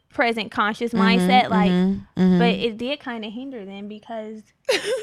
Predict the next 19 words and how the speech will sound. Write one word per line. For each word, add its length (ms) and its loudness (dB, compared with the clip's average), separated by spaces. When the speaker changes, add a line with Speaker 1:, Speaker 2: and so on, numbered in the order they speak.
Speaker 2:
So 160 4
Speaker 1:
you 60 6
Speaker 2:
the 100 4
idea 380 8
is 220 6
really 460 2
the 100 4
people 360 4
who, 260 0
who 260 -2
didn't, 540 2
let 140 -8
me 100 -4
back 300 -2
it 80 -6
up 140 -6
and 100 -10
dump 240 0
it. 180 -6